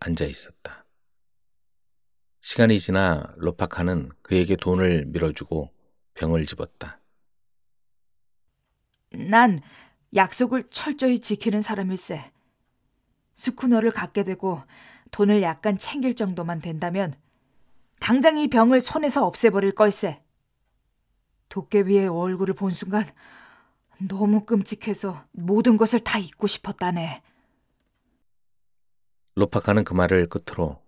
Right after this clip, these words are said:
Speaker 1: 산을 따라 마을로 내려갔다. 키위는 정문 쪽 발코니에서 친구의 모습이 희미해질 때까지 내려다보았다.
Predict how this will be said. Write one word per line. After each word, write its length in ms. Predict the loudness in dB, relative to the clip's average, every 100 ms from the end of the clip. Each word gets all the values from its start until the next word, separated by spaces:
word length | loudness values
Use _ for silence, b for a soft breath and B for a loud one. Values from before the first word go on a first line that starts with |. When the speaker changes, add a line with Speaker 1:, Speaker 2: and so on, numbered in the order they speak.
| _
Speaker 1:
산을 340 | -10 0 2 2
따라 460 | 2 2 2 -2 -6
마을로 720 | -2 0 0 0 0 -4 -12 -10
내려갔다. 720 | -6 -6 -6 -12 -16 -18 -18 _ _ _ _ _ _ _ _ _ _ _ _ _ _ _ _ _ _ _ _ _
키위는 500 | -4 2 4 6 4
정문 340 | 0 0 0
쪽 260 | 2 2 2
발코니에서 800 | -4 -6 -2 0 0 -4 -8 -14 _ _ _ -4
친구의 360 | 2 8 8
모습이 560 | 8 4 0 0 0 -2 _ -10
희미해질 520 | 2 4 4 2 -2
때까지 600 | -2 -6 -4 -6 -6 -12 -16 _ _
내려다보았다. 880 | -8 -4 -2 -2 -6 -12 -14 -20 -20